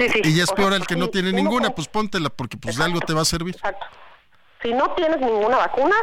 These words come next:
Speaker 1: póntela. Y si ya tienes otra vacuna, si ya te habías puesto otra dosis o tienes tres dosis, ponte la otra dosis, porque va a funcionar un poco como la influenza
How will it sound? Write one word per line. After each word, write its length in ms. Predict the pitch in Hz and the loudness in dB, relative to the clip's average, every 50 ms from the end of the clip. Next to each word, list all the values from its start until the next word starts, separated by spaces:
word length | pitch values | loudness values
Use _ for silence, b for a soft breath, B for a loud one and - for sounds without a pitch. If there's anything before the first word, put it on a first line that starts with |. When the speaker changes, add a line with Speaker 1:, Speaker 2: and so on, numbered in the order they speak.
| 427 453 - | 0 -2 -2
Speaker 1:
póntela. 440 | - 175 320 - - 117 110 - - - | -2 0 0 0 0 0 0 0 0 2
Y 120 | 180 196 - - | 0 0 2 2
si 280 | 208 196 190 185 180 | 2 4 4 4 4
ya 160 | 170 262 262 | 4 2 0
tienes 240 | 262 330 302 302 247 - - - | 0 0 0 0 0 -2 -2 0
otra 320 | 190 - - - 233 214 | 0 0 2 2 2 2
vacuna, 400 | 196 185 - - 240 262 302 339 440 480 B B B B B B B B B B _ - | 2 2 2 0 2 2 4 4 4 2 B B B B B B B B B B _ -18
si 60 | - 381 | -6 -2
ya 120 | 202 214 | -2 0
te 120 | - 294 | 2 2
habías 220 | 285 254 240 254 - | 2 2 2 0 0
puesto 300 | - 254 254 - - 220 | 0 -2 0 2 2 2
otra 680 | 214 214 - 208 202 196 190 185 170 160 - - - - - | 2 2 2 2 2 2 4 2 2 0 -2 -6 -10 -6 -2
dosis 440 | 190 202 214 208 - 233 226 202 - 196 | 0 0 0 0 0 0 0 0 0 0
o 100 | 165 - | 0 0
tienes 260 | - 208 185 196 190 - | 2 2 2 2 2 2
tres 200 | - 202 196 190 | 0 0 2 4
dosis, 360 | 185 202 202 - 269 262 349 - - - | 4 2 4 4 4 4 4 4 0 -2
ponte 320 | - 175 175 175 - - 175 | -2 0 0 2 2 2 2
la 140 | 175 170 - | 2 2 2
otra 320 | - 165 160 - - 175 180 | 2 0 0 0 0 0 2
dosis, 320 | 202 202 196 - 262 - - | 2 2 2 0 -2 -2 -2
porque 360 | 240 240 - - 220 208 - - - - b b b b b b b b b b b b - - | -4 -4 -2 0 0 0 -2 -4 -10 -16 b b b b b b b b b b b b 0 2
va 80 | 277 | 2
a 120 | 285 - - | 2 4 4
funcionar 560 | 339 320 330 - - 311 285 269 247 254 269 | 4 4 4 4 2 4 4 4 4 4 4
un 100 | 277 269 | 2 2
poco 240 | - 277 - - 269 | 2 0 -2 -2 0
como 500 | - 269 240 233 220 208 208 202 202 202 | 2 2 4 4 4 4 6 6 6 6
la 120 | 214 220 | 6 4
influenza 480 | 214 226 214 285 269 277 277 - - - | 4 4 4 4 4 4 4 2 0 -4